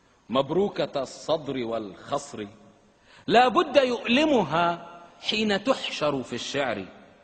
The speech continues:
مقعدها في القصيدة مثل مقاعد حافلة الجسر غير مريح، فمعنى الأمومة والأرض والوطنية أصغر منها، وإغداق شاعرها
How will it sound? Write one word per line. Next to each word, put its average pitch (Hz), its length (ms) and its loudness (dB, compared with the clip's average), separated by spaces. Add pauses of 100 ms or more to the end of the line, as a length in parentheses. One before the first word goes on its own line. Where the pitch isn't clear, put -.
(240)
مقعدها 190 800 2
في 180 120 -2
القصيدة 196 840 0 (400)
مثل 226 440 6
مقاعد 214 640 4
حافلة 185 720 4
الجسر 123 640 0
غير 165 380 2
مريح، 156 680 -2 (280)
فمعنى 214 520 4
الأمومة 202 800 2
والأرض 185 760 4
والوطنية 220 1160 4 (180)
أصغر 190 380 2
منها، 143 420 -2 (640)
وإغداق 160 600 4
شاعرها 139 840 0